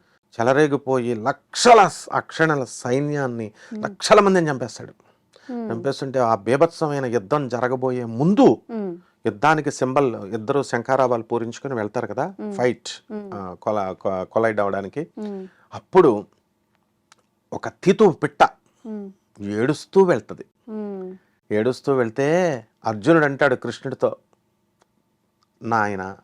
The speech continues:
Speaker 1: నారాయణ, ఈ రోజును అశుభంగా నాకు తెలిసిపోతుంది,
Speaker 2: మ్మ్.
Speaker 1: ఈ తీతు పిట్ట ఏడుస్తూ వెళ్ళకూడదు,
Speaker 2: మ్మ్.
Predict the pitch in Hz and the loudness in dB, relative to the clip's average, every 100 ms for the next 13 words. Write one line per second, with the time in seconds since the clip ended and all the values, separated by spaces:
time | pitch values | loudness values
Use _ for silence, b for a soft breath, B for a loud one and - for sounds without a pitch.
0 | - 104 104 95 95 107 _ _ 113 107 | -4 -2 0 -2 -10 -14 _ _ -4 -2
1 | 110 120 113 104 - 127 135 123 113 107 | -4 -8 -10 -12 -8 -2 -2 -2 -4 -4
2 | 104 92 101 98 - 107 95 92 113 _ | -6 -8 -8 -8 -8 -6 -8 -8 -14 _
3 | 226 214 196 185 _ _ _ _ _ _ | -18 -16 -16 -18 _ _ _ _ _ _
4 | _ _ 127 123 117 110 - _ 135 147 | _ _ -4 -4 -2 -4 -8 _ -4 -2
5 | 151 127 - 110 113 156 180 - 156 113 | -4 -4 -8 -2 4 8 6 6 2 2
6 | 110 107 98 117 139 226 208 196 | -2 -4 -8 -10 -12 -12 -10 -12